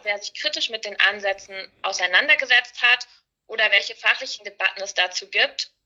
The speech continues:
Und am deutlichsten wird die Position der SkeptikerInnen wohl von Galuske, das ist ein Erziehungs- und Sozialarbeitswissenschaftler, und Tole,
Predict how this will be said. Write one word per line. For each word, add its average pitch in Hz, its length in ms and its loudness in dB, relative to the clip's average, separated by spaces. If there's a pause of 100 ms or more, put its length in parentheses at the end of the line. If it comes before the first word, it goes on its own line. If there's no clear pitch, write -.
(500)
Und 214 360 -4
am 214 160 -4
deutlichsten 269 800 0
wird 226 180 -6
die - 60 -14
Position 220 580 -4
der 202 140 2
SkeptikerInnen 226 1120 -2 (300)
wohl 214 160 -8
von 208 240 -10
Galuske, 185 540 0 (340)
das 208 140 -12
ist 202 120 -8
ein 185 200 2
Erziehungs- 240 600 2
und 190 100 -14
Sozialarbeitswissenschaftler, 240 1900 0 (600)
und 285 220 -6
Tole, 269 600 2